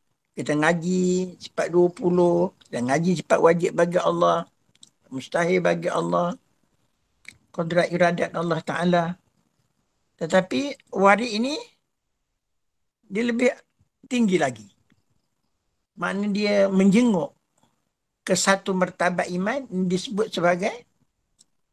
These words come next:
iman di hati. Ha, disebut bukan sekadar ilmu yakin,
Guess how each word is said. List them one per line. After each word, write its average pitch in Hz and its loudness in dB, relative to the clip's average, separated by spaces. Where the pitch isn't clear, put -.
iman 226 2
di 220 0
hati. 220 -2
Ha, - -14
disebut 180 -2
bukan 180 2
sekadar 185 2
ilmu 185 2
yakin, 185 0